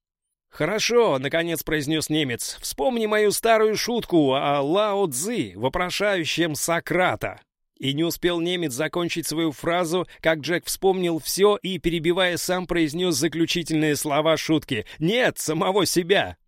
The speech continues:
Их голоса слились эхом в ночном воздухе. «Вполне возможно, так и должно быть», решил Джек,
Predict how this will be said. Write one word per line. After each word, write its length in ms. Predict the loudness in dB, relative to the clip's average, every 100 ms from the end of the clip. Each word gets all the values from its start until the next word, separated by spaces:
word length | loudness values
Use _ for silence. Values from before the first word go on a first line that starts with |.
| _ _ _
Их 200 | -2 -2
голоса 480 | 0 0 0 -2 -4
слились 480 | -4 -4 -2 -2 -2
эхом 360 | -2 -2 -4
в 60 | -2
ночном 480 | -4 -4 -2 -2 -2
воздухе. 580 | -4 -4 -6 -4 -6 -6 _
«Вполне 420 | -8 -6 -4 -2
возможно, 640 | -2 -2 0 0 0 -4
так 400 | -2 -4 -4 -4
и 80 | -4
должно 540 | -2 -2 -2 -2 -2 -2
быть», 340 | 0 0 0
решил 460 | -4 -4 -2 -2 -2
Джек, 360 | -2 -2 -2